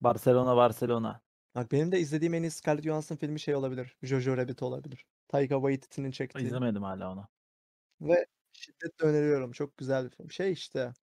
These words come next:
Speaker 2: bir çocuğun hayal dünyasındaki Hitler.
Speaker 1: E,
Speaker 2: Ulan
Speaker 1: ço-,
Speaker 2: ne çok
Speaker 1: çoluk çocuk var diye izlemedim ya.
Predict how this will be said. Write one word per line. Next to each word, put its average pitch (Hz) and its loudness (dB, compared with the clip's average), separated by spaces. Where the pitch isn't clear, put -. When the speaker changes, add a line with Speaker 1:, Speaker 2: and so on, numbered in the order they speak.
Speaker 2:
bir 196 0
çocuğun 175 0
hayal 165 4
dünyasındaki 123 -6
Hitler. - -8
Speaker 1:
E, 135 -12
Speaker 2:
Ulan 131 -2
Speaker 1:
ço-, 127 -10
Speaker 2:
ne 135 -6
çok 135 -20
Speaker 1:
çoluk 143 0
çocuk 139 -2
var 147 6
diye 127 4
izlemedim 113 0
ya. 98 -8